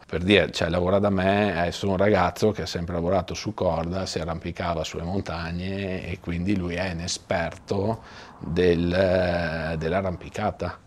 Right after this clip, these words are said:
Chiaro che, eh, è più giovane di me, ma sicuramente se parliamo di funi e di arrampicata e di come fare gli ancoraggi, eh, sicuramente ne sa più di me.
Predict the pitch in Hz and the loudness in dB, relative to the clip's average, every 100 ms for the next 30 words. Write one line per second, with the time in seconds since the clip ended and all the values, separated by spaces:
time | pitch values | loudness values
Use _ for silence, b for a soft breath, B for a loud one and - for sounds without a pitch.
0 | - - 101 101 113 113 98 101 110 113 | -2 4 6 8 8 8 6 8 10 8
1 | - 92 92 85 90 80 90 - 92 92 | 2 0 0 0 -2 0 2 4 4 8
2 | 95 95 104 110 98 92 104 B - - | 8 8 6 6 6 6 2 B -6 -4
3 | - - 92 95 101 101 90 90 98 95 | -4 -4 2 6 6 6 4 2 4 4
4 | - 85 87 95 95 90 87 82 - 101 | 2 -2 0 0 0 -2 -4 -4 0 2
5 | 92 90 85 85 92 95 87 87 87 87 | 2 0 -2 -2 -2 -2 -2 -2 -2 -4
6 | - 90 101 92 87 90 90 95 85 85 | -6 -4 -2 -2 -2 -4 -4 -2 -2 -2
7 | 98 87 82 95 90 90 90 87 104 90 | -2 -4 -4 -4 -4 -4 -6 0 0 0
8 | 76 80 87 92 b b b b b - | -4 -6 -6 -6 b b b b b -20
9 | - - 80 - 78 - - - 78 82 | -20 -16 -12 -10 -10 -10 -10 -6 -2 -2
10 | 85 90 92 85 - - 73 82 98 | -2 -2 -2 -4 -8 -8 -10 -8 -10